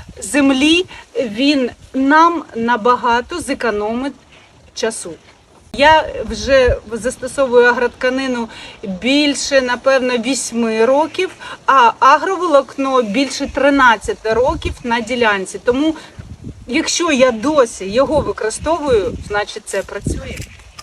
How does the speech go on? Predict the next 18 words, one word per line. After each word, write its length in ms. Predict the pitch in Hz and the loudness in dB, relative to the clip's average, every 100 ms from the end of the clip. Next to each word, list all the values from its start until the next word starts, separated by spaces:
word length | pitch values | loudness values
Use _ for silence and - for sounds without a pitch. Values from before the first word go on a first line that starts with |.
| _ - - - - | _ -20 -20 -20 -10
Фред, 240 | 254 233 190 _ _ _ - | -2 -2 -2 _ _ _ -14
підтверди 640 | 277 - 262 233 190 - 160 | -12 -6 0 0 -2 -8 -10
мені. 280 | 196 180 170 - _ - _ - | -8 -8 -10 -14 _ -20 _ -4
Тобі 240 | 262 381 | 2 2
теж, 380 | 392 381 - 277 | 2 0 0 -2
е, 280 | 285 269 269 | 2 2 0
тут 260 | - 294 202 269 269 | -2 -2 -4 -8 -6
більше 440 | 214 285 262 - | 0 0 0 -4
подобається. 640 | 233 247 233 226 208 196 190 | -2 2 4 4 2 -2 -2
Собаки 520 | 269 240 392 403 370 | 2 4 4 2 -2
і 60 | 330 | -2
коти 380 | 311 311 381 | -4 2 2
влітку, 580 | 311 254 415 - - 233 - - - | 2 2 0 0 -4 -4 -4 -12 -2
е, 180 | 240 247 - - | -2 -2 -6 2
їм 200 | 359 403 | 2 4
подобається 600 | 415 403 359 339 - 285 | 2 2 2 0 -2 0
тут 240 | 370 330 277 | 0 2 2
лежати, 720 | 302 - 240 214 - 285 | 2 4 4 4 2 -4